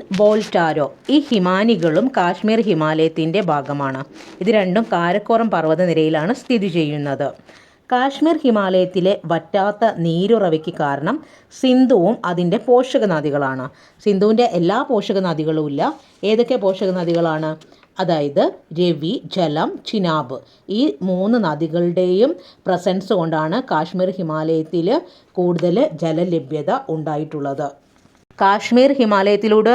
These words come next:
ഒഴുകുന്ന സിന്ധുവിൻ്റെ പോഷക നദികൾ രവി, ജലം, ചിനാബ്.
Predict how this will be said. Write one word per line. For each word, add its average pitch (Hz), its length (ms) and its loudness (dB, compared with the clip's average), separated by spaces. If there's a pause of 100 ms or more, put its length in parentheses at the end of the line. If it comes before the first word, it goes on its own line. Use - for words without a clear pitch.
(140)
ഒഴുകുന്ന 190 440 2 (220)
സിന്ധുവിൻ്റെ 196 560 2
പോഷക 185 380 2
നദികൾ 196 320 2 (520)
രവി, 185 260 4 (160)
ജലം, 190 280 2 (160)
ചിനാബ്. 165 480 0